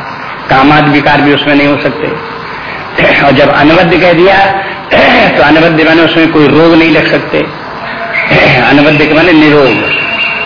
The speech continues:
जिसमें कोई रोग न लगे, तो आत्मा में कोई रोग भी नहीं लगता,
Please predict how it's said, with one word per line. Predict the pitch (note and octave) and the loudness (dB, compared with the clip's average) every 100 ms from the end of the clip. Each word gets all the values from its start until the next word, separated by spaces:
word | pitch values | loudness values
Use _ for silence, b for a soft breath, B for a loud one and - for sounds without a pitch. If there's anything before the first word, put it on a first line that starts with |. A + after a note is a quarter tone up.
| - | -6
जिसमें | C3 C3+ C#3+ C#3 | -4 0 0 2
कोई | C#3 | 2
रोग | C3 D3+ D3 | 4 4 4
न | D3 | 4
लगे, | C#3 C#3 C#3 - - - - - - - | 2 2 0 -4 -12 -14 -14 -14 -14 -2
तो | C3 | 2
आत्मा | A#2+ B2 B2 C3+ C#3 | 2 2 0 0 2
में | C#3 C#3 | 2 2
कोई | C3 | 0
रोग | A#2 C3+ | 2 2
भी | B2+ D3 | 4 4
नहीं | D3+ | 4
लगता, | C#3+ C#3+ D3 C#3+ | 0 0 -2 -2